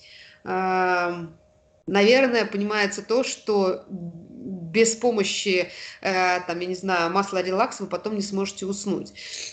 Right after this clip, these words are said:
Э, или что-то в этом роде. Ну, на самом деле,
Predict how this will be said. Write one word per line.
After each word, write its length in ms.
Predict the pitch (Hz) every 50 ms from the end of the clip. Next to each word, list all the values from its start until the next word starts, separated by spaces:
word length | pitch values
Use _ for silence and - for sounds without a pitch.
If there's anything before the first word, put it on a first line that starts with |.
| -
Э, 480 | - - 185 185 180 175 175 175 175 170
или 180 | - 208 202 220
что-то 300 | 214 - 226 214 214 202
в 40 | 202
этом 280 | 202 202 208 202 202
роде. 400 | 202 196 180 165 151 - 160 165
Ну, 360 | 160 175 190 220 247 254 - -
на 140 | 180 196 202 202
самом 520 | 202 - 233 226 214 190 180 185 175 165
деле, 640 | 165 185 220 240 254 254 247 233 220 214 214 208